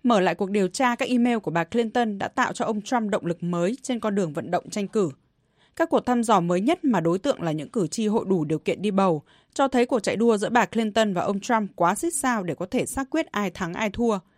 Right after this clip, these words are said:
trong khi các đối tượng còn cân nhắc nên trao lá phiếu của mình cho ai, với hai sự lựa chọn khác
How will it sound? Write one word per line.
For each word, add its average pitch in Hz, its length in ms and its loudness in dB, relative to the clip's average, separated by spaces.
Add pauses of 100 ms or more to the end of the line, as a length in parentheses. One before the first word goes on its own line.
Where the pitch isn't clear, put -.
(240)
trong 302 140 0
khi 294 180 0
các 311 140 0
đối 233 160 0
tượng - 240 -6
còn 170 220 -2
cân 220 260 -2
nhắc 285 200 -2
nên 226 220 -2
trao 208 240 -2
lá 170 100 -2
phiếu 170 200 -4
của 190 160 -4
mình 160 260 -4
cho 208 140 -6
ai, 202 380 -2 (400)
với 247 140 4
hai 285 180 2
sự - 140 -4
lựa 170 160 -2
chọn 180 200 -6
khác 330 300 -6